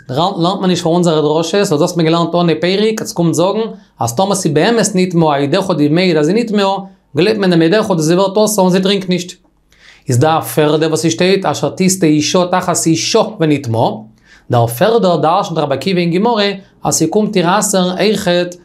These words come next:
אויף תרומה, תרומה זו אישה. עס קען זיין, מען האט געלערנט, דער ערשטער משנה אין מסכתא. און רבי איז אכט מודה צו דער דרשה. נאר דער מאן,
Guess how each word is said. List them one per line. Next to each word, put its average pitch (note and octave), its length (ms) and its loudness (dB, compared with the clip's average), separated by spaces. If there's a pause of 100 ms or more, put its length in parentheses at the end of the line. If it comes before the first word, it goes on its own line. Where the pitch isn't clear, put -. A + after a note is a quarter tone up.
(160)
אויף D#3+ 140 -2
תרומה, G#3+ 340 2
תרומה G3 240 0
זו E3 80 2
אישה. F#3 220 0
עס F#3 100 0
קען G#3 160 0
זיין, F#3+ 120 2
מען F3 140 0
האט F3 160 0
געלערנט, F3 300 0
דער D#3+ 100 0
ערשטער F3+ 260 0
משנה F#3 240 0
אין E3+ 80 2
מסכתא. C#3 460 -2 (540)
און C#3 100 0
רבי F#3 180 0
איז G#3+ 100 0
אכט B3 200 -4
מודה G#3 200 0
צו F#3+ 120 -2
דער E3 100 2
דרשה. C#3+ 400 0 (360)
נאר B2+ 160 2
דער B2+ 120 0
מאן, F3+ 200 0